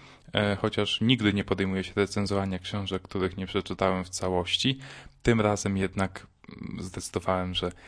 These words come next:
jest to w pełni uzasadnione. Dlaczego chcę mówić o słowniku? Dlatego, że nie jest to jakiś tam zwykły słownik, tylko to jest słownik Dudena. Duden to jest bardzo stare niemieckie wydawnictwo, które od zawsze,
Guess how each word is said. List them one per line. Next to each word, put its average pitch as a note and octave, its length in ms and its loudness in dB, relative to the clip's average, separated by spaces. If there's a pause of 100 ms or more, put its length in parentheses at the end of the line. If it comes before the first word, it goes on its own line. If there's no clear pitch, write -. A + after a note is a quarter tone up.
(140)
jest - 220 2
to F#2+ 180 4
w - 100 -18
pełni F#2 340 6
uzasadnione. F2 640 -2 (600)
Dlaczego D3+ 340 4
chcę - 180 2
mówić A#2+ 200 0
o A2+ 40 4
słowniku? - 500 -4 (400)
Dlatego, D#3 420 6
że D3 140 2
nie D3+ 100 4
jest D3 180 2
to B2 60 2
jakiś A#2+ 360 2
tam G#2 180 -2
zwykły A2+ 300 0
słownik, A2+ 420 0
tylko B2 160 -2
to A#2+ 60 2
jest A2 140 0
słownik A2+ 360 2
Dudena. G#2 580 4 (920)
Duden A2 640 4 (140)
to A2+ 100 6
jest - 280 2
bardzo A#2+ 380 0
stare A2 380 2 (100)
niemieckie A2 420 0
wydawnictwo, G2+ 760 -2 (200)
które G#2+ 420 4 (460)
od G#2+ 180 2
zawsze, - 480 0